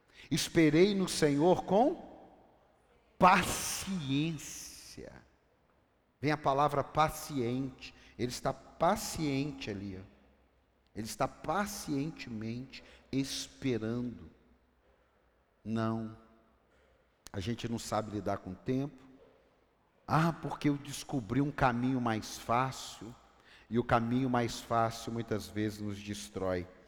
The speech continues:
Deus tem uma medida, irmão. Diga, "Deus tem uma medida." Não, diga forte, "Deus tem uma medida."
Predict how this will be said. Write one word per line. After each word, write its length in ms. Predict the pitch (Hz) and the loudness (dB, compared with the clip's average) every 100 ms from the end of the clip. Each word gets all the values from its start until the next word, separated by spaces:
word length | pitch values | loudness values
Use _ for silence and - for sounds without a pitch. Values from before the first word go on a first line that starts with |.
| - - _ - - - | -20 -20 _ -20 -20 0
Deus 280 | 135 139 - | 2 2 2
tem 120 | 147 | 0
uma 160 | 147 | 2
medida, 600 | 143 135 - - 123 120 | 0 0 -4 -4 -2 0
irmão. 340 | 107 101 95 92 | 0 0 -6 -8
Diga, 240 | 90 127 113 | -4 0 2
"Deus 240 | 120 123 | 0 -2
tem 120 | - | -2
uma 140 | 120 120 | -4 -2
medida." 640 | 113 92 98 101 87 82 - _ _ _ - - - - - - - | -4 -6 -8 -8 -6 -10 -12 _ _ _ -20 -20 -20 -20 -20 -18 -2
Não, 260 | 135 196 | 2 2
diga 240 | 139 190 208 | 2 2 2
forte, 520 | - 180 220 170 131 | 2 2 2 2 0
"Deus 260 | - 185 | 2 0
tem 140 | - 175 | 2 0
uma 160 | 185 | 0
medida." 640 | 175 147 - 135 170 135 87 | -2 -4 -6 -6 -4 -6 -8